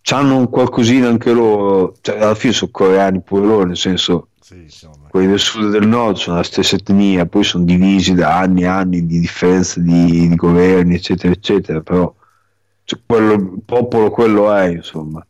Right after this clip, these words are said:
Speaker 2: Chiaro.
Speaker 1: Però, ecco, ho visto da lontano, molto da lontano, cioè, nel senso, da un punto da cui si vede, ma non è che scorgi molto di più, la Corea del Nord.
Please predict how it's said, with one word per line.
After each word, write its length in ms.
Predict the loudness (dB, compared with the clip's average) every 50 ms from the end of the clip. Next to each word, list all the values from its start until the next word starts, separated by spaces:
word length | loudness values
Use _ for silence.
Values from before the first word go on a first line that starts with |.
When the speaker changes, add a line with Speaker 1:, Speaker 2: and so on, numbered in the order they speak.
| _
Speaker 2:
Chiaro. 240 | _ -20 -20 -20 -6
Speaker 1:
Però, 240 | -2 0 0 2 0
ecco, 220 | -2 -2 0 0
ho 40 | 2
visto 320 | 2 2 0 -2 -2 -2 -2
da 120 | 0 0
lontano, 460 | 0 0 0 0 0 -2 -2 0 0
molto 340 | 0 0 0 -2 -2 -2 -2
da 80 | -2 0
lontano, 760 | 2 0 0 0 -2 -2 -2 0 -2 -2 -2 -4 -4 -8 _ _
cioè, 160 | _ -10 -8
nel 120 | -6 -4 -4
senso, 580 | -2 -2 -2 -2 -2 -2 -2 -2 -2 -2 -4 -8 _ _ _ _ _ _
da 80 | _ -2
un 120 | -2 -2
punto 360 | -2 0 0 0 0 0 0 0
da 100 | -2 0
cui 180 | 0 0 -2
si 160 | 0 0 -2
vede, 280 | 0 2 2 2 2 0
ma 160 | 0 0 0 0
non 140 | 0 0
è 100 | -2 -2
che 840 | -2 -2 0 2 2 2 2 2 0 0 0 -2 -4 -6 -10 -12 -12 -14 _ -12
scorgi 520 | -12 -12 -8 -2 0 0 0 0 0 0
molto 300 | 0 0 0 0 -2 -2 -2 -4
di 60 | -4
più, 200 | 0 0 2 2
la 140 | 2 0 0
Corea 320 | -2 -2 0 0 0 0
del 140 | 0 -2 -4
Nord. 520 | -6 -8 -8 -8 -8 -8 -8 -8 -12 -18